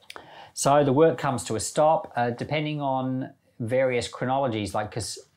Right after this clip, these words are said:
between Ezra and Nehemiah, the tr-, there's different scholars who think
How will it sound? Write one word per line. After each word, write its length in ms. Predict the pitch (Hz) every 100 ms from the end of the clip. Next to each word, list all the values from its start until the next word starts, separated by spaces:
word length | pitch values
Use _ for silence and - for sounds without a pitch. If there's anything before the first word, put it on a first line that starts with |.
| _ _ 143
between 340 | 131 - 214
Ezra 280 | 165 139 123
and 100 | 123
Nehemiah, 540 | 123 117 110 113 113 107
the 60 | 101
tr-, 140 | - - _
there's 200 | 113 107
different 500 | - 170 170 156 135 - _ _ _ _ _ -
scholars 560 | - - 120 120 110
who 360 | 110 107 107 104
think 460 | - - 127 120